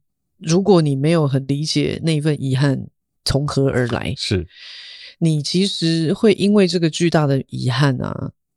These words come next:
Speaker 1: 让自己更空虚。
Speaker 2: 啊，我懂，我懂。但可能是因为我都没有巨大的遗憾，我都把它弄成美好的遗憾。
Speaker 1: 没有，你直接跳到美好的遗憾，
Speaker 2: 对，然后就，
Speaker 1: 不是弄成美好的遗憾。
Speaker 2: 然后接下来就怀念。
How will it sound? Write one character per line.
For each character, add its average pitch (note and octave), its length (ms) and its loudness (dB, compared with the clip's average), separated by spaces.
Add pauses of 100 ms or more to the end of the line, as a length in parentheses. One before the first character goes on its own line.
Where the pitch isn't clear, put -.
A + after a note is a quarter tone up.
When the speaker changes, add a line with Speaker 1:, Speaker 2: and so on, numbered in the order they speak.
(140)
Speaker 1:
让 E3+ 260 2
自 E3 160 -4
己 - 380 -8
更 C#3+ 340 2 (640)
空 C#3+ 260 -2
虚。 C#3+ 300 -6 (920)
Speaker 2:
啊， F2 300 -2
我 G2+ 80 2
懂， E2+ 200 2
我 F#2 40 -10
懂。 - 140 -18 (320)
但 D#3+ 100 4
可 B2+ 120 2
能 A#2 120 4
是 C3 140 2
因 D3+ 80 2
为 D#3 80 6
我 G#2 160 6
都 A#2 100 2
没 A#2+ 120 4
有 G2+ 100 6
巨 G#2 160 -2
大 G2+ 140 6
的 E2+ 100 2
遗 - 20 -2
憾， F#2+ 140 0
我 E2 80 -2
都 G2 100 2
把 F2 160 2
它 F#2 60 2
弄 G2 180 0
成 F2+ 140 -2
美 E2 160 -2
好 D#2+ 160 -4
的 D2 100 -8
遗 D2 120 -8
憾。 E2 120 -12 (280)
Speaker 1:
没 F#3 100 2
有， F#3 60 4
你 D#3+ 120 0
直 D#3+ 160 -4
接 F#3+ 160 2
跳 G3+ 200 2
到 F3 240 2
美 C3 160 -2
好 C3+ 120 -2
的 B2+ 120 -6
遗 - 160 -6
憾， B2+ 100 -2
Speaker 2:
对， E2+ 160 0
然 F2 100 2
后 G2 60 4
就， G2+ 120 4
Speaker 1:
不 A2+ 40 6
是 - 20 4
弄 G#2 200 4
成 C#3 180 -2
美 C#3+ 140 0
好 - 20 4
的 - 0 -
遗 - 0 -
憾。 G2 80 6
Speaker 2:
然 - 0 -
后 A2 80 6
接 G#2+ 220 4
下 A2+ 80 6
来 F#2+ 100 6
就 G2+ 80 4
怀 E2+ 220 0
念。 E2 240 -4